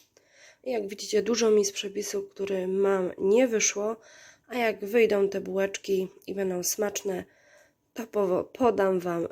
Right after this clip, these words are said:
przepis, bo robię wszystko na szybko, bo już mamy siódmą godzinę i niedługo wstają dziewczyny. Bułki ładnie wyrosły, także je teraz delikatnie natnę i do piekarnika.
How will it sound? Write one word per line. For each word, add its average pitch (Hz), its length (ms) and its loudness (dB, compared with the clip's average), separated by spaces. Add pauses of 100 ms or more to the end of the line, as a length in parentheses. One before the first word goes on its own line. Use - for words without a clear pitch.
przepis, 196 440 -2
bo 180 160 -8
robię 175 260 -6
wszystko - 440 -6
na 175 300 -2
szybko, - 560 -6 (540)
bo 180 40 -8
już 180 100 -12
mamy 180 200 -2
siódmą 180 380 -2
godzinę 170 540 -4
i - 120 -4
niedługo 156 360 -4
wstają 92 360 -6
dziewczyny. 90 460 -6 (1600)
Bułki 233 920 0 (200)
ładnie 214 460 2
wyrosły, 247 840 2 (1120)
także 202 320 -6
je 202 100 -2
teraz 196 260 -2
delikatnie 196 640 -6
natnę 214 540 -2 (360)
i 311 220 8
do 233 140 2
piekarnika. 214 1200 -2